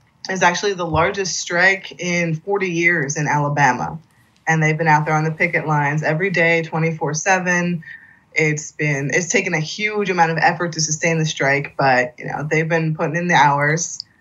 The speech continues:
And yesterday, I think about four hundred of folks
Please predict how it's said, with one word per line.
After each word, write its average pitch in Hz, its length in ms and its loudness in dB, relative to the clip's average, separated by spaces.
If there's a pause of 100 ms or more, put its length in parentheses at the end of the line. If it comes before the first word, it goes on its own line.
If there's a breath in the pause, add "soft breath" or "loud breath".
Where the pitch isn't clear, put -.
(240 loud breath)
And 160 280 2
yesterday, 170 680 2
I - 120 -2
think 170 180 -2
about 156 420 2
four 247 340 0
hundred 180 720 0
of 170 140 -6
folks 151 600 -2